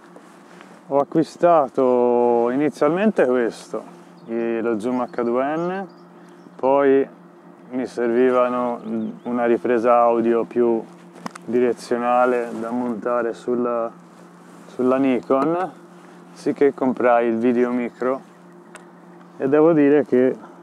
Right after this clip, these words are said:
ha una buona resa audio. E poi per la mia ragazza che me l'aveva chiesto ho acquistato questo qui anche per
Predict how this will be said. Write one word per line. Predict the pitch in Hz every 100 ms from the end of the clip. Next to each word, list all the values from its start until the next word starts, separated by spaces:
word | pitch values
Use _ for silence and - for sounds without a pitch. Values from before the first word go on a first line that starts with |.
| - -
ha | 113 123
una | 127 127
buona | 123 139 135 127
resa | 123 123 113 120 113
audio. | 110 113 127 170 180 - - - - - - - - - - -
E | -
poi | 202 - 143 156 160 139 127 113
per | 120 117
la | 117
mia | 123
ragazza | 143 123 113 -
che | 110
me | 113
l'aveva | 113 117 131
chiesto | 120 117 117 - 123
ho | 117 110 110
acquistato | 92 117 - 120 120
questo | 110 117 -
qui | 117 123
anche | 120 113 90 113
per | 117 110